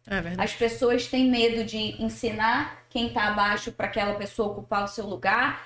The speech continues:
Speaker 2: As pessoas estão muito focadas no seu processo e não olham muito pro lado, enquanto em, em empresas que têm uma cultura mais de colaboração,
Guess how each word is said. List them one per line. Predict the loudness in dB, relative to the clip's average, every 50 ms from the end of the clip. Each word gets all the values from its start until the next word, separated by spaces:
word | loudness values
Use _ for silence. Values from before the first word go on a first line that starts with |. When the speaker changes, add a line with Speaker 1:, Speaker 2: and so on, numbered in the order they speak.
| -10 -6
Speaker 2:
As | -4 -4 -2
pessoas | -2 -2 0 2 0 0 0 -2 -10 -16 -14 -12
estão | -12 -10 -4 0 0 2 2 2 0 -2 -6 -14 _ _ _ _ 0 2
muito | 4 4 4 2 2
focadas | 2 0 0 2 2 2 2 2 0 -2
no | -2
seu | -2 -2 0
processo | 0 0 0 0 0 0 0 0 -2
e | -2
não | -2 -2
olham | -2 -2 -2 -4
muito | -4 -4 -4 -4 -4 -6 -8
pro | -10 -8 -4
lado, | -2 0 0 2 2 2
enquanto | 2 0 0 -2 0 2
em, | 2 2 4 2
em | 2 2
empresas | 2 0 0 0 2 2 2 0 -2 -8
que | -8 -4
têm | 0 0
uma | 0 0
cultura | 0 -4 -4 -2 0 0 0 0
mais | -2 -4 -6 -6
de | -8
colaboração, | -10 -6 -4 -2 0 2 2 2 0 0 -2 -2 -2 -2 -2 -4 -6 -6 -4 -2 0 2 2 0 -2